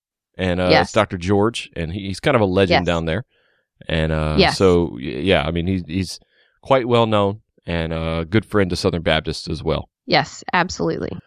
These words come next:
Speaker 1: All right, that's gonna move us to our resource of the week. And, uh, like we've talked about throughout the month of December,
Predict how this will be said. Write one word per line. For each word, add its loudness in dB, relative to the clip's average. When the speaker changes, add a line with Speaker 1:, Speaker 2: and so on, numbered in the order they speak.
Speaker 1:
All 4
right, 4
that's 2
gonna 0
move 2
us -2
to 2
our 6
resource 0
of 2
the 2
week. 0
And, 0
uh, 4
like 2
we've 0
talked 0
about 4
throughout 2
the -6
month -2
of 0
December, 0